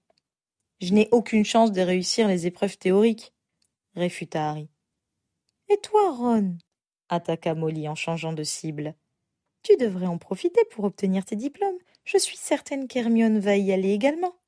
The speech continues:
Tu ne veux pas étudier avec elle ? » Ron parut ébranlé par ce dernier argument,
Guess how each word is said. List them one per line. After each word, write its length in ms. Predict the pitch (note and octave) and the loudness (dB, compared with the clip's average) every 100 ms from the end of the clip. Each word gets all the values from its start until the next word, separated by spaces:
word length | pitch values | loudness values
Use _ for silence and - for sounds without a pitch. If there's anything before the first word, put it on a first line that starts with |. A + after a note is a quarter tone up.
| _ _ _ _ _ _ _ | _ _ _ _ _ _ _
Tu 160 | - A#3 | -6 -2
ne 80 | A#3 | 0
veux 100 | B3+ | 0
pas 160 | C4+ | -2
étudier 420 | C#4 - C#4+ D4+ D#4+ | -6 -4 -4 -4 -4
avec 260 | F4 F4+ | -4 -2
elle ? » 360 | C5+ C5+ _ _ _ _ _ _ F#3+ | -2 -2 _ _ _ _ _ _ 0
Ron 300 | G3 A3+ A3+ | 2 4 2
parut 320 | A3 F#3+ F#3+ | -2 -2 -2
ébranlé 420 | G3 F3+ F#3 F3+ | -2 -4 -6 -4
par 180 | A3+ G#3+ | -4 -8
ce 100 | - | -6
dernier 360 | E3 E3+ E3+ F3 | -8 -6 -6 -8
argument, 580 | E3 D3+ D#3 F3+ A3 | -10 -12 -8 -6 -6